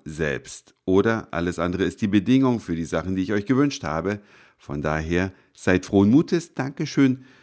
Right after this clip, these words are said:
für das Zuhören im letzten Jahr auf ein gemeinsames neues zweitausendfünfzehn. Aber bevor wir jetzt zweitausendfünfzehn einsteigen,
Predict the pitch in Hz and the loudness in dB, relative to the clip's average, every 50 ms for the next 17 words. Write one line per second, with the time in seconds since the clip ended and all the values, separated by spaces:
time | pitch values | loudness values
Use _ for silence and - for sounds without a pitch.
0 | _ _ _ - 110 98 95 - - - - - 123 117 104 107 107 107 104 101 | _ _ _ -2 -2 0 -2 -2 -4 -6 -2 0 0 2 4 4 4 4 4 2
1 | 101 - - - - 87 82 80 - _ - 85 87 92 92 104 104 - - - | 0 -2 -4 -4 -2 0 0 -2 -4 _ -4 -2 0 0 0 -2 -4 -6 -10 -8
2 | - - 131 127 123 120 113 113 117 117 - - - 98 110 117 - - - 85 | -4 0 2 2 4 2 2 0 0 -2 -4 -4 -2 -2 -2 -4 -4 -6 -2 0
3 | 95 101 104 101 95 98 85 85 82 87 95 101 95 98 95 92 95 95 92 92 | 2 2 2 2 2 2 2 2 2 2 2 0 2 2 2 2 4 4 2 2
4 | 90 - - - - - - 82 87 85 95 101 117 120 120 117 110 - - - | 0 -2 -6 -10 -10 -6 -4 0 2 2 4 4 2 0 -2 -4 -6 -8 -12 -16
5 | _ _ _ - - - - 76 76 80 82 - - - 87 87 87 95 95 - | _ _ _ -14 -14 -12 -10 -6 -6 -6 -6 -6 -6 -2 -2 -2 -2 -2 0 2
6 | 151 165 156 - - - 151 120 92 80 71 - - - _ _ _ _ _ _ | 2 2 2 0 -2 0 2 2 2 2 -2 -4 -10 -16 _ _ _ _ _ _
7 | _ _ _ - - _ - 104 131 139 98 92 101 117 113 - _ _ - 107 | _ _ _ -20 -14 _ -2 0 0 2 2 0 0 0 -2 -6 _ _ -8 -6
8 | - 123 131 123 120 117 110 110 - - - - - 107 107 - 110 107 - 113 | -4 -2 -2 -2 -2 -2 -4 -4 -6 -10 -10 -4 -4 -2 -2 -2 -2 -4 -4 -6
9 | 101 - 139 139 135 - - - 101 110 110 107 - - - - - - _ - | -6 -4 -2 -4 -4 -4 -4 -2 0 0 0 -2 -6 -16 -20 -20 -20 -14 _ -4
10 | 95 104 117 113 - - - 78 73 76 80 85 107 117 117 113 | -2 -2 -2 -2 -4 -4 -2 -2 -2 -2 -2 0 0 -2 -2 -4